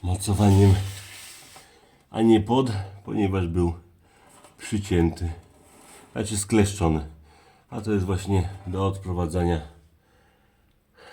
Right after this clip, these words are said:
oparów paliwa i to idzie do ewapu. E, zaraz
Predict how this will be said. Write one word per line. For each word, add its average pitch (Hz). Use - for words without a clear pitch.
oparów 90
paliwa 98
i 92
to 92
idzie 85
do 82
ewapu. 90
E, 90
zaraz 73